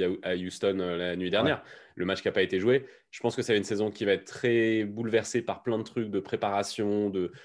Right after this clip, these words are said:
Speaker 1: d'équipes qui jouent pas, de, de, de, de roster amoindri, de machin. Et, euh,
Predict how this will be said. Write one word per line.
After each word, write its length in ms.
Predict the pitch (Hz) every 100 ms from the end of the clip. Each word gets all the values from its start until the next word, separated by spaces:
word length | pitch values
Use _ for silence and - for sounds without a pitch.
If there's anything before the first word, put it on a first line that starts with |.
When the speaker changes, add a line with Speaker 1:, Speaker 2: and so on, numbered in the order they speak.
| -
Speaker 1:
d'équipes 340 | 98 107 113 107
qui 140 | 104
jouent 220 | 95 104
pas, 640 | 101 107 104 101 98 98 95
de, 320 | 92 87 87 - - _ -
de, 100 | 101
de, 240 | 98 95
de 120 | 92
roster 320 | 98 101 -
amoindri, 580 | 101 98 101 101 98 104
de 80 | 98
machin. 520 | 98 95 - 110 131 - 95
Et, 180 | 95 92
euh, 400 | 87 87 85